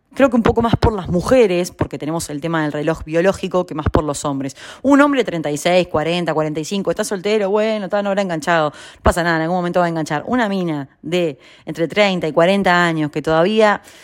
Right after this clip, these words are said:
sigue soltera, que no ha dado con la persona indicada, que realmente sigue en su búsqueda, es,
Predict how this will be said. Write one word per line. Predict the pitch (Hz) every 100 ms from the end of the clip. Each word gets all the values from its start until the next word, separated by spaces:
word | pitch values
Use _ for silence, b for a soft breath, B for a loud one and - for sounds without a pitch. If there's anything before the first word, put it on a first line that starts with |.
| B
sigue | - - 277 214
soltera, | 196 180 226 208 202 202 196
que | 180
no | 196 262
ha |
dado | 226 220 196
con | 180
la | 170
persona | 165 196
indicada, | 185 165 202 196 190 180 175 175
que | 165 165 165
realmente | 220 233 247 208
sigue | - 226 226
en | 196
su | -
búsqueda, | 196 208 196 233 226 202
es, | 202 -